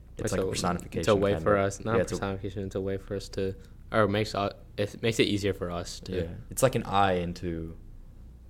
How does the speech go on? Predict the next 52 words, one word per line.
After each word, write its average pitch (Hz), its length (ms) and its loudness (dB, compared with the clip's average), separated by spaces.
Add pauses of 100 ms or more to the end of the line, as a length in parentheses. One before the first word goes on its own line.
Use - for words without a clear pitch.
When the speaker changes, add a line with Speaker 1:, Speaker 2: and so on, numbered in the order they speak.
(420)
Speaker 1:
I 92 220 4
Speaker 2:
It's 87 100 4
a 135 40 10
Speaker 1:
to - 140 0
Speaker 2:
tool 110 300 10
for 92 220 -4
us. 90 160 -8
Speaker 1:
Yeah, 87 180 2
a 85 40 -4
tool. 85 440 0
Yeah, 80 160 -4
it's 78 140 -8
Speaker 2:
Yeah, 92 80 -2
Speaker 1:
a - 280 -10
better 85 160 -2
Speaker 2:
yeah, 82 60 -4
Speaker 1:
word. 80 240 -4 (200)
Speaker 2:
yeah. 117 60 -8 (120)
Speaker 1:
But 98 300 2 (840)
there's 131 220 6
small 113 340 10
stuff - 260 6
like 139 140 4
that, 139 160 8
but 104 80 6
I 170 60 8
think 160 360 2
the 110 100 6
biggest 101 520 2
things, 104 400 2 (420)
I 98 60 -2
think 110 120 2
the 101 60 2
biggest 90 280 0
things 90 140 -2
are 87 60 -6
pretty 87 180 -2
common 85 280 -2
in 82 80 -2
every 82 200 -4
religion. 80 400 -4 (360)
The 98 140 -2
Speaker 2:
Yep. 101 80 0
Speaker 1:
set 117 180 6
of 98 100 4
morals 87 380 0
and 80 240 -6 (200)
the 90 140 -4
values 85 400 0
that 87 120 -2
we 87 120 -6
have. 80 240 -4